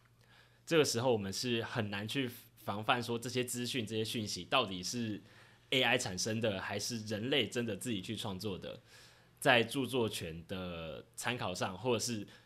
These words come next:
最根本的这些假讯息、这些假的图文，我们要如何去辨别它？我们要去如何筛选资讯？在当代的网络社会都会是可能，嗯，毕竟这技术也还很新啦，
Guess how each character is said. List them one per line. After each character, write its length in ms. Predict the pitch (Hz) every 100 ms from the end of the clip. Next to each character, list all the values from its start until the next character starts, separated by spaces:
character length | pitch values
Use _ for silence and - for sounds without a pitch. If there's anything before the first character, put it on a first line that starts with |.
| _
最 160 | - 143
根 220 | 135 123
本 180 | 117 90
的 100 | -
这 140 | -
些 140 | 104 107
假 200 | 104 82
讯 240 | - 113
息、 380 | 101 - 78 76 - - _ _ _ _
这 100 | 123
些 260 | 113 110 110
假 300 | 110 95 82
的 140 | 87
图 360 | 90 95 98 120
文， 280 | 110 82 98 - - - - - _ - - -
我 100 | -
们 140 | 98 110
要 140 | 127
如 120 | 110
何 160 | 104 101
去 160 | - 113
辨 220 | 127 107
别 160 | 95
它？ 260 | 95 98 101
我 80 | 92
们 160 | 85
要 140 | 92 95
去 140 | 92
如 160 | 95 92
何 140 | 92
筛 160 | 87 98
选 180 | 95 80
资 220 | 95 92
讯？ 260 | - 95 - - - - -
在 240 | 131 113 104
当 260 | 110 113
代 160 | 123 107
的 80 | 95
网 180 | 87
络 140 | 95 110
社 220 | 110 98
会 240 | 104 101
都 200 | 85 95
会 200 | 98 107
是 640 | 95 - 98 90 82 71 50 -
可 120 | 107
能， 180 | 90 87 - -
嗯， 320 | - 98 90 85
毕 100 | 180
竟 160 | 156 151
这 100 | 143
技 160 | 139
术 120 | 117 123
也 100 | 98
还 160 | 90
很 180 | 101 85
新 300 | - 95 92
啦， 260 | 92 -